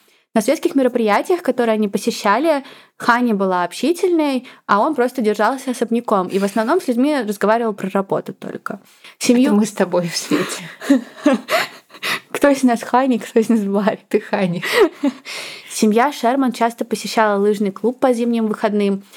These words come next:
Speaker 1: Но пока Хани и дети катались, Барри продолжал работать. И точно так же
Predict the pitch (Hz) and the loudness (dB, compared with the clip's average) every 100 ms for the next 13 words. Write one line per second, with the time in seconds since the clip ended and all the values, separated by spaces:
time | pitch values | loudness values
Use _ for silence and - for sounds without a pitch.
0 | - - _ 240 254 262 277 277 269 277 | -20 -20 _ 2 2 2 0 0 0 2
1 | 247 220 233 254 - 208 208 202 214 359 | 2 2 2 2 0 0 0 0 2 2
2 | 339 196 202 269 277 208 196 214 240 269 | 2 0 -2 -2 -2 0 0 2 0 0
3 | 196 180 175 196 180 - - - - _ | 0 -2 -2 -10 -10 -12 -14 -20 -20 _
4 | _ _ _ _ _ _ 233 208 269 277 | _ _ _ _ _ _ 4 6 4 2
5 | 254 226 262 269 233 | 2 2 2 2 0